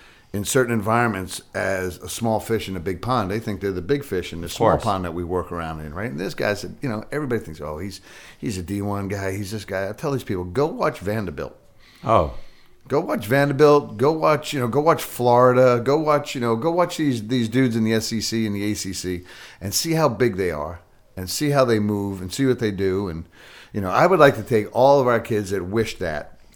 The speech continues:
Speaker 1: right? I, I, you know, "I think I can play there." Well, you know, and you tell 'em you can't. You put 'em on a bus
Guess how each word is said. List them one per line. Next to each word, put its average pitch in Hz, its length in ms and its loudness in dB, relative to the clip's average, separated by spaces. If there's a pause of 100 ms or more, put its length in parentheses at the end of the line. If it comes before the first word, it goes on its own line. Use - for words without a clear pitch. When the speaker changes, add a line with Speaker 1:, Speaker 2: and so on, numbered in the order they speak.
Speaker 1:
right? 101 280 -6 (420)
I, 101 260 -6
I, 98 320 -4
you 113 100 -2
know, 98 60 -4
"I 104 100 -2
think 113 180 -2
I 110 80 2
can 92 140 -6
play 107 200 -2
there." 87 200 -2
Well, 107 320 -4
you 113 120 2
know, 92 140 -2
and 95 140 -4
you 92 80 -6
tell 117 140 -2
'em 110 100 2
you 101 60 -2
can't. 95 280 -6
You 90 80 -8
put 143 120 -4
'em 170 100 -2
on 160 100 2
a 120 60 0
bus 104 480 -2